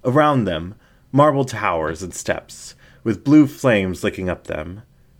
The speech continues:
At the foot of the bed, the ringmaster hovered, levitating with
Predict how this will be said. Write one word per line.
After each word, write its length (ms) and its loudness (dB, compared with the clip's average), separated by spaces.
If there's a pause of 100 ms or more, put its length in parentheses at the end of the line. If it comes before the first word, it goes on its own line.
(160)
At 140 -2
the 80 -2
foot 320 -2
of 100 0
the 60 -8
bed, 400 -2 (320)
the 80 -2
ringmaster 540 0
hovered, 480 -10 (340)
levitating 720 2
with 200 -4